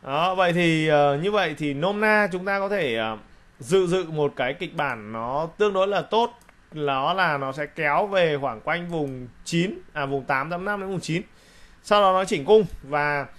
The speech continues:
ờ, cái nhịp chỉnh cung này thì để chúng ta, giúp chúng ta đánh giá xem thử là, à, à, cổ phiếu S H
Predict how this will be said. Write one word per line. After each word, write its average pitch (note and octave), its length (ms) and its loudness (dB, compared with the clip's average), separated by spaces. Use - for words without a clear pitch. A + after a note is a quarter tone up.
ờ, D3 160 0
cái A3 120 4
nhịp A3 160 4
chỉnh D3 120 -6
cung F#3 140 -2
này E3+ 280 2
thì D3 120 -4
để C#3 220 0
chúng C#3 120 -8
ta, G3 200 4
giúp A#3 240 0
chúng F3 120 -6
ta F#3+ 120 -2
đánh D#3 180 -2
giá D3 180 0
xem F#3+ 280 -4
thử D#3+ 160 -2
là, B2+ 180 -2
à, B2+ 360 -2
à, C3 160 -4
cổ C3 160 -6
phiếu B2+ 280 -2
S F#3 140 0
H G3 140 -2